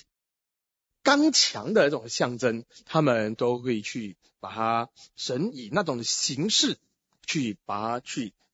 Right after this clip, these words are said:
按照他们的形，认为的去表达出来。可是呢，神不是这样的。我们不可，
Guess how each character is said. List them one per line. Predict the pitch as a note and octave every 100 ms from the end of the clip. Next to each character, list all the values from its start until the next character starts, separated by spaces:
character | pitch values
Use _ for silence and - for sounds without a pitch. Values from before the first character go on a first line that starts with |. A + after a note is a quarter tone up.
| _ _ _ -
按 | E3
照 | E3
他 | D#3+
们 | D3
的 |
形， | B2+ - C3 D#3+ _ _
认 | F#3 B3+ D3
为 | A#2
的 | - -
去 | -
表 | D#3+ D3+ F#2
达 | G2 G2+
出 | - A#2
来。 | E2 - - - -
可 | -
是 | E3 A3+
呢， | G3+
神 | G3+ - B2+ B2 C3 D#3
不 | C#3+ B2 C3+
是 | - - D3 G#2+ _ -
这 | -
样 | G#2 -
的。 | - _ _ _ _ _ _ _ _ _ _ - - _ - - -
我 |
们 | D3+
不 | E3 A3
可， | - - B2+ G2